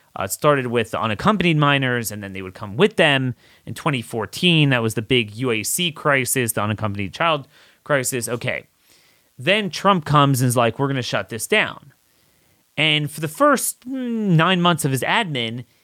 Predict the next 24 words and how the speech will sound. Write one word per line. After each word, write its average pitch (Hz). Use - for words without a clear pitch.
there 147
was 160
this 151
impression 147
that 110
he 143
would 143
shut 131
it 107
down. 156
So 160
the, 139
the, 139
it 143
was 127
very 160
fascinating. 123
You 123
see 208
that 147
they 135
respond 147
to 135
incentives. 147